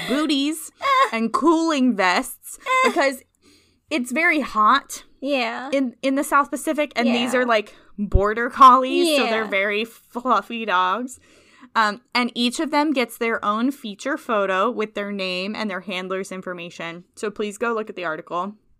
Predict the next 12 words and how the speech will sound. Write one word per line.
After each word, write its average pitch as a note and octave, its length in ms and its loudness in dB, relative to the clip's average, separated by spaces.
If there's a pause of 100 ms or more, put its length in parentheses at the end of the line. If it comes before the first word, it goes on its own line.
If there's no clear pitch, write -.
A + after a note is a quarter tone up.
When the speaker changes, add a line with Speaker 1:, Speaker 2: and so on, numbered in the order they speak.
(160)
Speaker 1:
Do C4 80 -4
you C4 180 0
remember B3 380 -2
any A#3+ 300 -4
of B3+ 100 -14
their A#3+ 140 0
names? A3 560 -12 (1300)
Speaker 2:
Uh, G3+ 480 -2 (280)
Marcy, B3 1080 2 (280)
Speaker 1:
<gasps> - 260 -20
Speaker 2:
Berkeley. A3 1080 0
Speaker 1:
Oh. C#4 300 0